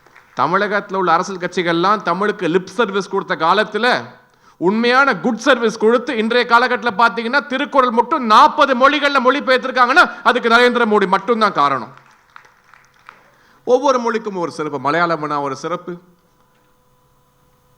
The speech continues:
சுந்தர தெலுங்கு என்று சொல்லக்கூடிய அளவுக்கு அழகான ஒரு மொழி,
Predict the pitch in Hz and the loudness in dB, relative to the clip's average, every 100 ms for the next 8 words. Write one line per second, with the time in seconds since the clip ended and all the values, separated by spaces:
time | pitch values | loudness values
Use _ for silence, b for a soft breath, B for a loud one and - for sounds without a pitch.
0 | _ _ _ _ _ - 170 190 196 185 | _ _ _ _ _ -6 -2 0 0 0
1 | 170 165 170 156 139 160 165 160 151 143 | 0 0 0 0 -2 -2 -2 -2 0 0
2 | 160 170 165 143 101 - 139 160 160 160 | 2 0 0 -2 -2 -4 -2 -2 -2 -4
3 | 147 131 127 147 190 208 | -4 -8 -6 -4 -4 -6